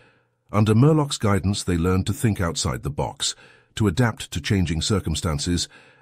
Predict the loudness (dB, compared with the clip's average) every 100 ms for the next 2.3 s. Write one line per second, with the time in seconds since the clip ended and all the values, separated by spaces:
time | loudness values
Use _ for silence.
0 | -2 0 2 2 2 0 -2 -2 -2 -2
1 | -2 -4 -4 -4 0 -2 -2 -2 -2 -4
2 | -4 -10